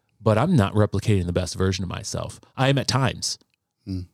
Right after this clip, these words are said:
Speaker 1: but not nearly all the times I should. And I can humbly tell you that because I can humbly say, "I'm, I'm not done learning. I'm not done getting better." If I could say, "Nope,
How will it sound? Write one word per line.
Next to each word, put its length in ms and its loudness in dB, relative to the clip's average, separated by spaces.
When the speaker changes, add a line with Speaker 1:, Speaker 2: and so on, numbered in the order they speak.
Speaker 1:
but 260 2
not 360 2
nearly 480 4
all 220 4
the 100 4
times 340 -2
I 80 2
should. 380 -2
And 140 4
I 100 2
can 120 0
humbly 400 4
tell 220 0
you 120 2
that 220 -4
because 280 -2
I 80 -2
can 120 -8
humbly 280 -2
say, 240 -6
"I'm, 240 -8
I'm 140 -6
not 160 -6
done 180 -2
learning. 320 -4
I'm 100 0
not 180 2
done 160 2
getting 320 4
better." 360 -6
If 160 4
I 100 4
could 140 2
say, 140 6
"Nope, 300 4